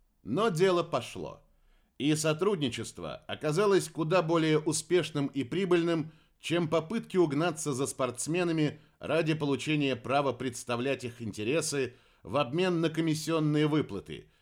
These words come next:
как это прежде пыталась делать Л Р М Р. По своей сути, все это не слишком отличалось от идеи заработка на вечеринках, как Леброн и его друзья делали в самом начале его карьеры,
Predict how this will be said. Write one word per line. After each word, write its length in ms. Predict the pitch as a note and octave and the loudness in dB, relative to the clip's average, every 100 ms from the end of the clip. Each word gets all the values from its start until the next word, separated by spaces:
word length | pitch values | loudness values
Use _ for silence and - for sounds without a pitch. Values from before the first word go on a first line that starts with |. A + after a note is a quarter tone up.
| _ | _
как 240 | G#2 C#3+ D3 | -2 -2 0
это 180 | D3+ | -2
прежде 460 | D3+ D#3 F#3 D#3 E3 | 0 4 4 4 2
пыталась 480 | D#3+ D#3 G#3 F#3+ C3 | 0 0 2 2 2
делать 460 | C3+ D3 C#3+ - - | 0 2 0 -4 -2
Л 240 | F3+ F#3 F3+ | 2 4 4
Р 380 | D3 D3 D3 - | 6 8 6 2
М 280 | D3+ D3 D3+ | 0 0 0
Р. 340 | G#2 G2 D2 - _ _ _ _ _ _ _ - | -2 -4 -4 -10 _ _ _ _ _ _ _ -8
По 60 | |
своей 400 | D#3 D3 G3 G#3+ | -4 0 0 2
сути, 540 | F#3+ - A#3+ A3+ G3+ F#3 | 0 0 -2 2 2 2
все 240 | - G3+ | 0 2
это 240 | G#3 F#3 F3 | 2 2 0
не 100 | E3+ | -2
слишком 480 | - F#3+ D3+ E3 D#3+ | -2 -2 -2 -4 -2
отличалось 720 | D3+ C#3 C3 F3 E3+ D#3 - | -4 -4 -2 0 0 0 -2
от 220 | - B2+ C3+ | -6 -4 -4
идеи 340 | B2 C#3+ C#3 | -2 0 0
заработка 600 | G2+ C#3 D3 C#3 B2 C3 | 0 0 0 -2 -4 -4
на 80 | C3 | -4
вечеринках, 760 | B2+ A#2 C#3 F3 A#2 E2 - _ _ _ - | -4 -4 -2 -2 -2 -8 -14 _ _ _ -4
как 260 | B2+ C#3 | -2 0
Леброн 440 | D3+ D3 D#3+ D#3 B2+ | -2 2 4 4 2
и 160 | A#2 | -2
его 240 | B2+ B2+ A#2+ | -2 -2 0
друзья 640 | A#2+ A#2 C#3 F#3 E3+ - - | 0 0 2 2 2 -2 -18
делали 440 | - G2+ G#3 G3+ F#3+ | -6 0 4 6 4
в 80 | |
самом 320 | D#3 F#3+ F#3 E3 | 4 0 2 0
начале 360 | D#3 D#3+ D#3 | 0 0 2
его 220 | C#3+ C#3 | 2 2
карьеры, 560 | B2+ C3 B2+ A2+ D#2 - | 0 0 0 0 -2 -8